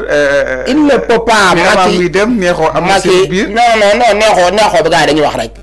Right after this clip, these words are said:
Speaker 2: Neexoo bi dañuy wax rek. Neexoo bi, xam nga, dos au mur, il faut nga réagir.
Speaker 1: Ok.
Speaker 2: Xam nga sa waay dafa dem ba Macky mi ngi woon dos au mur. Il fallait mu réagir.
Speaker 1: Hmm.
Speaker 2: Ndax jàpp na ne, ba candidat wu Amadou Ba,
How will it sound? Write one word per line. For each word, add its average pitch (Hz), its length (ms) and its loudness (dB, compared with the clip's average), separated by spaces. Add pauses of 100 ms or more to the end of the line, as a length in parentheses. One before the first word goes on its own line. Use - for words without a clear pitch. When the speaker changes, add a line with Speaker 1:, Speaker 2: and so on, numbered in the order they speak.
(240)
Speaker 2:
Neexoo 170 320 2
bi 156 60 -2
dañuy 156 160 2
wax 143 140 2
rek. 135 140 -4
Neexoo 240 360 0
bi, 175 100 0 (100)
xam - 180 -2
nga, 254 100 0
dos 226 220 0 (100)
au 214 60 2
mur, 196 220 2
il 220 80 -8
faut 233 140 -2
nga 185 100 -2
réagir. 113 400 0 (160)
Speaker 1:
Ok. 131 120 -12 (400)
Speaker 2:
Xam - 140 0
nga 247 80 0
sa 247 80 2
waay 208 160 2
dafa 208 140 -2
dem 202 180 -2
ba 165 300 0
Macky 185 320 -4
mi 180 80 -2
ngi 190 100 -2
woon 185 220 0
dos 151 140 0 (100)
au 127 60 -2
mur. 110 200 -8 (140)
Il 151 120 -8
fallait 185 240 -2
mu 156 120 -4
réagir. 139 580 0
Speaker 1:
Hmm. 123 140 -8 (220)
Speaker 2:
Ndax 151 220 -4
jàpp 220 240 -2
na 185 100 2
ne, 151 140 2 (480)
ba 147 140 0 (500)
candidat 175 560 2
wu 143 120 2 (140)
Amadou 165 380 0
Ba, 127 220 0